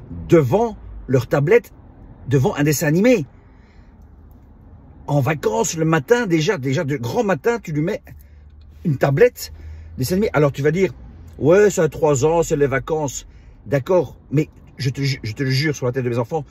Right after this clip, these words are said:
tu sais ce que j'ai vu, moi ? J'ai vu ça, et j'ai vu ça plus d'une fois, hein. Mais le pire, c'est à Montréal. Un gamin comme ça, devant sa tablette, il devait avoir quoi ?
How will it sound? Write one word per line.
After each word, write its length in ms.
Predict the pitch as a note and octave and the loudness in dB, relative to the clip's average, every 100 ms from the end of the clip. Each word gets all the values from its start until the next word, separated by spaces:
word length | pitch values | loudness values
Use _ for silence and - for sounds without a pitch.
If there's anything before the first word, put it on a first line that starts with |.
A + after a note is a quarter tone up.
| - | -10
tu 100 | B2+ | -6
sais 100 | D#3 | -6
ce 80 | - | -4
que 60 | D3+ | -2
j'ai 160 | C#3 | 0
vu, 140 | C#3 G3 | 0 0
moi ? 240 | D#3 F#3+ - _ - | -2 -4 -12 _ -6
J'ai 120 | B2+ | -4
vu 100 | E3 | -2
ça, 180 | D#3 D#3 - - A#2+ | -4 -6 -10 -8 -2
et 40 | |
j'ai 100 | B2+ | 0
vu 40 | |
ça 140 | D3 D3+ | 2 0
plus 120 | F3+ | 0
d'une 160 | D#3+ E3+ | 0 -2
fois, 280 | - A2 | -2 -2
hein. 60 | A#2+ - - | -4 -8 -2
Mais 120 | B2+ | 0
le 80 | C3 | 0
pire, 160 | D#3+ | -4
c'est 80 | D3 | 0
à 40 | |
Montréal. 320 | C3+ B2+ C#3 F3+ - - | 0 2 0 -2 -14 -8
Un 100 | B2+ | -2
gamin 280 | F3 E3+ E3 | 0 0 0
comme 160 | G3 | -4
ça, 140 | E3+ F3+ | -4 -2
devant 220 | C#3+ F#3 | -2 -2
sa 120 | A3+ | -6
tablette, 380 | G3+ D#3+ D#3 - | -6 0 0 0
il 80 | B2+ | -4
devait 100 | A#2 | -2
avoir 180 | A#2 - | -2 -2
quoi ? 160 | A2+ | -4